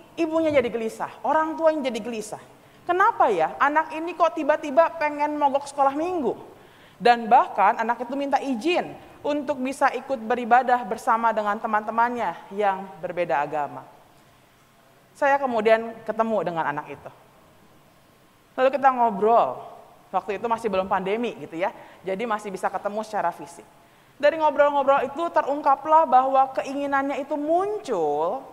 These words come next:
karena teman-temannya mengatakan, "Tuhan Yesus itu nggak bangkit. Tuhan Yesus nggak bangkit. Yang mati di kayu salib itu bukan Tuhan Yesus," dan sebagainya. Jadi teman-temannya yang mempengaruhi dia.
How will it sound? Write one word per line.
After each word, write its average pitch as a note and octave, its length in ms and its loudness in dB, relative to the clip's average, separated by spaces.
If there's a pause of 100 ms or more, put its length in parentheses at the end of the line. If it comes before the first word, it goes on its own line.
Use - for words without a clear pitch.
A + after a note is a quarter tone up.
(260)
karena E4+ 440 2
teman-temannya D#4 600 0
mengatakan, D#4 560 0
"Tuhan F4+ 320 0
Yesus F#4 240 -8
itu A4 80 0
nggak D4 200 4
bangkit. F4+ 400 -2 (1080)
Tuhan F4+ 240 2
Yesus E4 160 -2
nggak C#4 240 -2
bangkit. A3 400 -6 (280)
Yang F4+ 160 4
mati F4+ 320 2
di - 80 -6
kayu E4 160 4
salib E4+ 320 2
itu F4 240 -2
bukan F4 320 2
Tuhan E4 240 2
Yesus," F#4 240 -4
dan B3+ 160 2
sebagainya. A3+ 720 -2 (960)
Jadi C#4+ 320 2
teman-temannya D#4 760 0
yang D#4 140 0
mempengaruhi D4 560 0
dia. D#4+ 240 -2